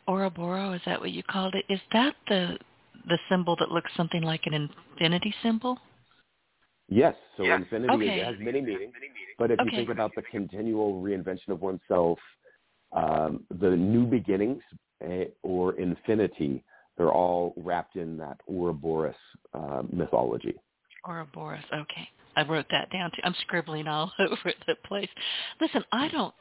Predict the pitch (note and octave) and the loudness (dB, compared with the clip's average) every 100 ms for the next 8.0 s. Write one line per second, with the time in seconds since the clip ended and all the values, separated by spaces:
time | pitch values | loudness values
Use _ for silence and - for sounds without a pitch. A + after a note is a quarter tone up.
0 | - F#3+ G3 E3+ - - _ _ - F#3+ | -8 -2 -2 -4 -10 -18 _ _ -4 -2
1 | G3+ F#3 F#3+ E3+ E3 _ _ F3+ E3+ F3 | 0 -2 -4 -4 -8 _ _ -4 -2 -4
2 | F3 - - - F3 E3 D#3 D#3+ G#3 E3+ | -6 -4 -2 -2 -2 -6 -4 -4 -4 -4
3 | D#3 D#3 D3+ D3+ - _ _ _ _ D#3 | -6 -6 -8 -10 -18 _ _ _ _ -4
4 | D#3 - - F3 F#3+ F3 E3 E3 - - | -2 -2 -2 -2 -2 -2 -4 -8 -12 -16
5 | - - - - _ F3 E3 F3+ F#3+ E3 | -14 -16 -18 -20 _ 4 6 4 2 -2
6 | D#3+ G#3 - - E3 D3+ D#3 D3 - F3 | -2 -2 -4 -8 -8 -6 -6 -6 -6 -6
7 | D#3+ - D#3+ D3 - _ _ F3+ F3+ E3 | -6 -6 -4 -4 -6 _ _ 2 2 0